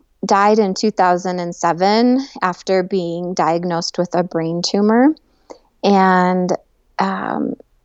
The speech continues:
she was coming, and she's also involved in the Scraps of the Heart Project,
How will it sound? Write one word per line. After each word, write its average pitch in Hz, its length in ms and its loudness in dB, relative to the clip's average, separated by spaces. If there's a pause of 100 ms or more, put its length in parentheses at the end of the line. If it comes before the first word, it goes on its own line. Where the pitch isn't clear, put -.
(140)
she 240 800 4
was 202 220 2
coming, 202 360 0
and 185 140 0
she's 220 440 2
also 185 400 2
involved 160 440 -4
in 156 120 -6
the 165 80 -8
Scraps - 400 -8
of 101 100 -6
the - 60 -2
Heart - 240 -6
Project, - 640 -8